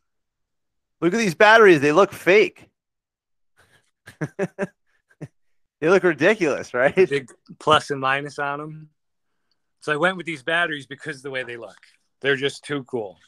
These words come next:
Speaker 2: and they're really easy to work with.
Speaker 1: And they're safe. These are the lithium, uh, iron phosphate, right?
Speaker 2: Correct. Yeah. So you, you really can't get in trouble with 'em.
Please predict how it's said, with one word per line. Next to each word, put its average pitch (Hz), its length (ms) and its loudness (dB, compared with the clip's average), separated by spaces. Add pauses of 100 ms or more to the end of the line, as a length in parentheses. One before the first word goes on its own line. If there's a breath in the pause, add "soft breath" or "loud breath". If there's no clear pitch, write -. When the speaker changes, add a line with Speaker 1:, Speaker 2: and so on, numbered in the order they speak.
(160)
Speaker 2:
and 147 120 0
they're 147 100 2
really 156 320 4
easy 147 280 -4
to 127 100 -2
work 123 220 -4
with. - 320 -20 (1800)
Speaker 1:
And 170 120 -2
they're 170 140 4
safe. 190 540 2
These 165 240 -2
are 175 120 4
the 147 280 0
lithium, 160 680 -2 (300)
uh, 127 460 4
iron 147 480 0
phosphate, 139 760 0
right? 120 320 0 (420)
Speaker 2:
Correct. - 680 -6 (120)
Yeah. 101 260 -8
So 143 180 4
you, 135 480 -2
you 143 220 -4
really 147 340 4
can't 127 320 -4
get 117 160 -2
in 104 60 -14
trouble 92 280 -8
with 80 140 -14
'em. 78 100 -20